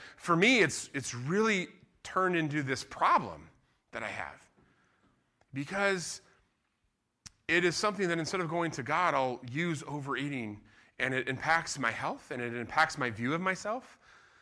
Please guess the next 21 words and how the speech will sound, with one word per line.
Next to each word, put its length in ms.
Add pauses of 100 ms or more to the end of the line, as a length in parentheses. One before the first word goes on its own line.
(140)
my 420 (300)
self-worth, 640
who 140
I 80
am 160
in 40
Christ, 520
and 220 (500)
being 260
overweight 600
and 320
dealing 360
with 100
this 140
and 100
struggling 640
with 160
it 80
is 140
really 180
hard. 320